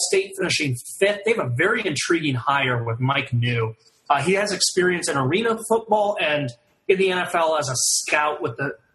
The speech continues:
with, uh, New Orleans before finally getting his first college gig in twenty twelve as the quarterback coach of Tulane. He then went back to the Saints as their quarterback coach and gets high praise from Drew Brees. And he'll get to work with a quarterback in Riley Neal, who had a nice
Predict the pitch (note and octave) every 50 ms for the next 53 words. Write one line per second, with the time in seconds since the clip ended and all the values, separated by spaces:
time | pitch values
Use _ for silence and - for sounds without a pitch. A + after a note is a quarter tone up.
0 | _ _ _ D#3+ D#3 - - D3 C#3+ C3 B2 C3 C3+ C3+ C3+ D3 E3 F3 F3 E3
1 | D3 C#3 B2+ B2 A#2+ A#2 - - - - _ _ _ _ _ D#3+ - - E3 E3
2 | D#3+ - - F3 E3 D#3+ D#3+ D3+ D#3 D3+ D3+ C#3+ C#3 B2 - - - D#3 C#3+ C3
3 | - - D3 D3 C#3+ C#3 C3 C3 C#3 C#3 B2+ C3+ B2 A#2+ - - C#3+ C#3 C3+ A#2+
4 | - - C#3+ C#3 B2+ C3+ C#3 C3 B2 B2 A#2+ A#2+ - - D3 C#3 C3 C3 B2+ -
5 | - - - D3+ B2 - D#3 C#3 B2 A#2+ - - - - C#3 B2 A#2 A#2+ C3+ C#3+
6 | D3 D3+ D#3+ F#3 A3 B3 A#3 - _ _ _ _ _ _ _ - F3 F3+ F3+ F3+
7 | F3+ F#3+ G3 F#3+ F3+ F3 D3+ C#3 B2 D3 E3 F3+ - - A3 - - - - C#3
8 | B2+ - - - D3 C3+ C#3 C#3+ D3 C3+ - - - - C3+ C3+ B2+ B2 C3+ C3+
9 | B2 - - C3+ B2+ B2 B2 A#2+ - - - D3+ C#3 C3+ B2 - - - _ _
10 | _ _ - D3+ D3 D3+ D3 D3 - - - D#3+ D#3+ E3 E3 D#3+ D#3 D3+ - -
11 | - C#3+ C#3 C3 B2+ A#2+ - C#3 B2+ B2 A2+ B2+ C#3 C#3 B2 A#2 C3 C#3+ C#3+ C3
12 | A#2+ A2+ A2+ A2 - - - _ _ _ _ _ - C3+ C#3+ C#3 C3+ D#3 F3 F3
13 | - F#3 F3+ E3+ F3 F3 E3+ - F3 D#3 E3 D#3 D3 - - D#3+ D#3 D3+ D3+ C#3+
14 | D3+ D3+ D3+ D3 - - C#3 B2+ B2+ B2+ C3+ C#3+ D3 D#3 D3+ C#3+ C#3 C3+ C3+ B2+
15 | B2 C3 C3 C3+ C3 B2 B2+ C3 C#3 D3+ D3+